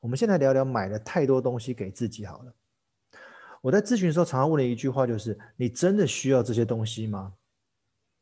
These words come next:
因为他可能在财务报表里面洋洋洒洒列了一大堆。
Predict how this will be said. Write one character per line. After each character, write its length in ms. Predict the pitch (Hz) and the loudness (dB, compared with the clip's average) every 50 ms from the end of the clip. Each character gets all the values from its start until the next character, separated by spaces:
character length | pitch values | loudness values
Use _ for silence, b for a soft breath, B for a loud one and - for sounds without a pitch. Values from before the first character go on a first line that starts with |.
| _ _ _ _ - | _ _ _ _ -2
因 80 | 147 | -2
为 40 | 147 | 0
他 120 | 135 147 | 0 0
可 100 | 143 - | 0 -2
能 80 | 113 107 | -2 -2
在 80 | 120 120 | -2 -4
财 160 | - 113 110 | -2 -2 -2
务 80 | 120 | 0
报 160 | 123 - - 113 | 2 2 2 2
表 100 | 120 113 | 2 0
里 80 | 107 | -2
面 140 | 107 117 120 | -2 -4 -2
洋 100 | 120 117 | -2 -2
洋 140 | 120 135 131 | -2 -4 -4
洒 140 | - 139 131 | -4 -4 -4
洒 100 | 113 101 | -2 0
列 160 | 117 135 120 | 0 0 0
了 80 | 101 | 0
一 80 | 110 110 | -2 -4
大 240 | 110 170 147 110 95 | -4 -4 -4 -4 -6
堆。 300 | - 107 98 101 104 | -8 -8 -8 -8 -10